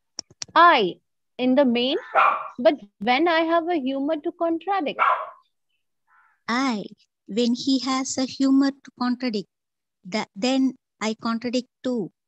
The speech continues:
Speaker 2: What? I know my cue. Then we contradict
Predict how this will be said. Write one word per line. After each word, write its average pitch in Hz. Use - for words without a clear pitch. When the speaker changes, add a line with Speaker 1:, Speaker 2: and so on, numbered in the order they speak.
Speaker 2:
What? 220
I 220
know 240
my 196
cue. 233
Then 208
we 233
contradict 262